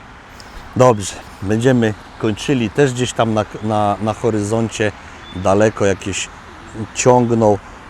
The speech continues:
tak palcem niezgrabnie pokażę, deszczowe chmury, więc niebawem zacznie padać. E, my już mamy tylko jedną wędkę dzisiaj do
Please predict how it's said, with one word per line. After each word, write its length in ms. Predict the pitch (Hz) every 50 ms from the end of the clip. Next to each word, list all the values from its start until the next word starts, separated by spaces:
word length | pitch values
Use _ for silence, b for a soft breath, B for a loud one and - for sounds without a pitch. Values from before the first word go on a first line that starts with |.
| - -
tak 100 | 101 - -
palcem 460 | - 107 107 110 104 - - 107 107
niezgrabnie 440 | 104 101 104 107 101 98 107 104 98
pokażę, 400 | 107 104 101 107 107 104 107 101
deszczowe 500 | 104 107 - - - 127 123 120 110 98
chmury, 380 | - - 120 120 123 120 113
więc 260 | 104 107 101 - - -
niebawem 360 | 107 107 113 107 107 107 101
zacznie 300 | 107 101 - - 101 92
padać. 420 | - 139 143 127 117 110 - - B B B B B B B B B B B B -
E, 280 | 95 95 92 90 82 92
my 260 | 113 120 131 143 143
już 220 | 135 131 117 - 131
mamy 200 | 120 120 117 104
tylko 260 | 120 113 107 - 110
jedną 360 | 113 120 120 117 113 110 107
wędkę 380 | 101 110 110 107 - - - 101
dzisiaj 360 | 98 104 92 - 104 98 90
do 220 | 95 104 92 90